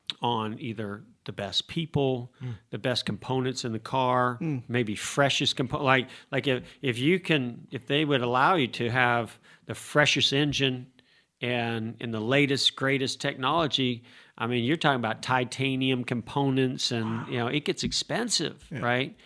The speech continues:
Speaker 1: And it makes, and you, so you want more horsepower, you want, you want more speed under the hood, but then you need more downforce, more grip, m-,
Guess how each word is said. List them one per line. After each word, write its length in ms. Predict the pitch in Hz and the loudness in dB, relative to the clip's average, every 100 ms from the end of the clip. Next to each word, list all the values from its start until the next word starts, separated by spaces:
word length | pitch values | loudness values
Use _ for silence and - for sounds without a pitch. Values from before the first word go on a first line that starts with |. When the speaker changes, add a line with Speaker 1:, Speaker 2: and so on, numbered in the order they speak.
| - - - - | -20 -20 -12 -4
Speaker 1:
And 120 | 131 | 0
it 60 | |
makes, 280 | 143 147 - | 4 4 2
and 220 | - 131 | 0 0
you, 300 | 123 - 139 | 0 -4 -6
so 140 | - 143 | -4 2
you 60 | |
want 180 | 135 143 | 4 4
more 100 | 131 | 2
horsepower, 400 | 123 143 135 107 | 2 0 0 -4
you 160 | 107 120 | -4 -2
want, 240 | 120 - | -2 -4
you 100 | 120 | -6
want 240 | 120 123 - | -4 -4 -2
more 160 | 113 | -2
speed 320 | - - 156 | -2 0 0
under 200 | 147 139 | 2 2
the 80 | 127 | 0
hood, 240 | 139 131 104 | 0 -2 -2
but 160 | 117 | -4
then 160 | 143 135 | -4 -2
you 80 | 127 | -2
need 180 | 123 | -4
more 160 | 110 110 | -2 -4
downforce, 640 | 104 139 165 151 135 117 - | -4 -2 -2 -2 -6 -10 -6
more 160 | 120 | -6
grip, 440 | 113 139 160 135 - | -6 0 2 2 -2
m-, 280 | 123 - | -14 -14